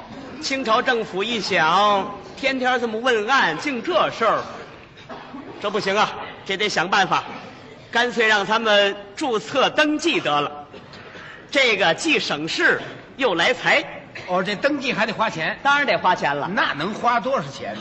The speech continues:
Speaker 1: 花多少钱呢？注册一个商标得花好几百两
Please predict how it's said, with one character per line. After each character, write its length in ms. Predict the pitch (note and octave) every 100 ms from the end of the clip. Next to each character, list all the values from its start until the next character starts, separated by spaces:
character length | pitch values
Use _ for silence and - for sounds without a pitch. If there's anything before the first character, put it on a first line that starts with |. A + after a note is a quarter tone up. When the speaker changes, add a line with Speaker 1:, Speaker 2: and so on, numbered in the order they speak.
| -
Speaker 1:
花 160 | A#3+ A#3+
多 140 | C4+
少 100 | A#3
钱 280 | E3+ D3+ D3
呢？ 120 | C3 - - -
注 220 | E4 D4
册 260 | - C#4+ B3
一 140 | D4+
个 80 | C4
商 280 | D4+ D#4 D4+
标 260 | D#4 D4+ - -
得 120 | F#3 -
花 280 | - C4+ B3
好 260 | A3 D4
几 100 | C#4
百 240 | F#3+ F#3 C#4+
两 180 | D#3